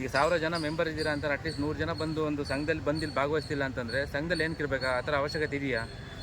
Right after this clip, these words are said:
ಯಾರೋ ಒಬ್ರು ಅಧ್ಯಕ್ಷ, ಉಪಾಧ್ಯಕ್ಷ ಅಥವಾ ಖಜಾಂಚಿನ ಬಂದು ಓಡಾಡಿಕೆ ಮಾಡೋದಾದ್ರೆ ಈಗ ನಾವು ಎಲ್ಲೋ ಕೂತ್ಕೊಂಡು ಈಗ ದುಡ್ಡು ಕೊಡ್ತಾರೆ ಅಂದ್ರೆ ಅದು ಕಾರ್ಯರೂಪಕ್ಕೆ ಬರಲ್ಲ. ದಯವಿಟ್ಟು ಬಂದು ನೀವು ಸಹ ಒಂದೊಂದು ಹೆಲ್ಪ್ ಮಾಡು, ಅಂದ್ರೆ ಹೆಲ್ಪ್ ಅಂದ್ರೆ ಓಡಾಡ್ಕೊಂಡು ಏನ್ ಆಗ್ತಿದೆ ಪರಿಸ್ಥಿತಿ ತಿಳ್ಕೊಬೇಕು ಅಂದ್ರೆ ದಯವಿಟ್ಟು ಇಲ್ಲಿ ಬನ್ನಿ.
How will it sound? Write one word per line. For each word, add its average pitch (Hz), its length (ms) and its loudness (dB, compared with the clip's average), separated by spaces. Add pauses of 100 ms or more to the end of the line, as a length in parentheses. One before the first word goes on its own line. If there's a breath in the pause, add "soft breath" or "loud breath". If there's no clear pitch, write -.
(220 loud breath)
ಯಾರೋ 165 280 6
ಒಬ್ರು 160 200 0
ಅಧ್ಯಕ್ಷ, 160 340 0
ಉಪಾಧ್ಯಕ್ಷ 160 480 0
ಅಥವಾ 160 180 -2
ಖಜಾಂಚಿನ 160 420 0
ಬಂದು 151 260 0
ಓಡಾಡಿಕೆ 156 300 2
ಮಾಡೋದಾದ್ರೆ 143 560 0 (400 loud breath)
ಈಗ 123 100 -6
ನಾವು 135 160 4
ಎಲ್ಲೋ 160 220 4
ಕೂತ್ಕೊಂಡು 180 320 -2
ಈಗ 165 60 -4
ದುಡ್ಡು 156 160 -4
ಕೊಡ್ತಾರೆ 175 320 2
ಅಂದ್ರೆ 170 180 2
ಅದು 151 200 2
ಕಾರ್ಯರೂಪಕ್ಕೆ 160 440 0
ಬರಲ್ಲ. 151 240 2 (160)
ದಯವಿಟ್ಟು 160 340 0
ಬಂದು 156 360 -2
ನೀವು 170 280 0
ಸಹ 170 100 -2
ಒಂದೊಂದು 147 720 0
ಹೆಲ್ಪ್ 131 320 -2
ಮಾಡು, 143 160 2
ಅಂದ್ರೆ 131 240 0
ಹೆಲ್ಪ್ 143 180 -4
ಅಂದ್ರೆ 156 160 0
ಓಡಾಡ್ಕೊಂಡು 156 600 2
ಏನ್ 151 200 0
ಆಗ್ತಿದೆ 147 340 -2
ಪರಿಸ್ಥಿತಿ 143 380 -4
ತಿಳ್ಕೊಬೇಕು 143 460 -4
ಅಂದ್ರೆ 151 180 -4
ದಯವಿಟ್ಟು 147 300 -2
ಇಲ್ಲಿ 139 140 -4
ಬನ್ನಿ. 139 280 0